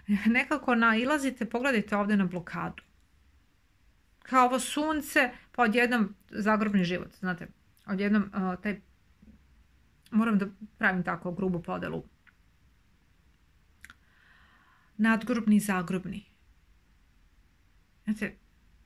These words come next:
dolazi do jednog kontrasta kod vas,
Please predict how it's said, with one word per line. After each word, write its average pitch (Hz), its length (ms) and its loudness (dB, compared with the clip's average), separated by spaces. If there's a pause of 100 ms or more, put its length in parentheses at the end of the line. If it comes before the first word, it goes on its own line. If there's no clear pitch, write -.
dolazi 233 400 -4
do 196 140 -2
jednog 208 340 2
kontrasta 185 580 -6
kod - 200 -16
vas, - 380 -12